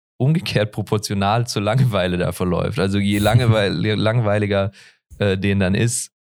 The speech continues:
Speaker 1: äh, nicht umgekehrt, einfach proportional. Je langweiliger den vorher war, äh, desto spannender wird jetzt und desto sexuell aufgeladener ist die Situation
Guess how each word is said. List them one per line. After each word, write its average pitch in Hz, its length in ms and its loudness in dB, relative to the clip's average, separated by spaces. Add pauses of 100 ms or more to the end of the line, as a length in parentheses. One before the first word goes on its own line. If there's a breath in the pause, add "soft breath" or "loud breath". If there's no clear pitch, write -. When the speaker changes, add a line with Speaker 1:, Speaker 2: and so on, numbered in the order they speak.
(300)
Speaker 1:
äh, 107 80 0
nicht 110 160 2
umgekehrt, 87 320 0 (180)
einfach 90 180 0
proportional. - 540 -2
Je - 100 -2
langweiliger 110 520 0
den 92 140 -2
vorher 101 360 0
war, 120 300 -2 (480)
äh, 95 260 -2
desto 104 300 0
spannender 104 540 0
wird 101 160 -2
jetzt 98 180 -2
und 92 100 0
desto 92 240 -2
sexuell 95 400 -2
aufgeladener 92 720 0
ist 87 140 -4
die 95 60 0
Situation 90 840 -2